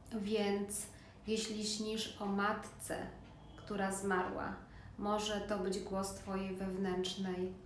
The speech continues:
opiekunki. A jeśli śni ci się nieżyjący przyjaciel z dzieciństwa,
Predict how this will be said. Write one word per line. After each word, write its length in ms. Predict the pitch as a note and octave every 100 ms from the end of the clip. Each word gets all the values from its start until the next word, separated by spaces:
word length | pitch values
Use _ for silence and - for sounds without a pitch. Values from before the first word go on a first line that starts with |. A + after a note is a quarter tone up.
| -
opiekunki. 840 | F#3+ F#3 F3+ F#3 G3 G3+ G3+ - - - - - - - - - - - - - - - - - - - -
A 60 | G#3
jeśli 800 | G#3+ G#3+ G#3+ G#3 G#3 G#3 G#3 G3+ - -
śni 300 | - A3+ G#3
ci 120 | G#3
się 180 | A3 G#3+
nieżyjący 600 | G#3 G#3 G#3 G3 G3 G3
przyjaciel 640 | - G#3 G3+ E3+ F3 F#3
z 100 | F#3
dzieciństwa, 760 | F#3+ F#3 F#3 F#3 - - F#3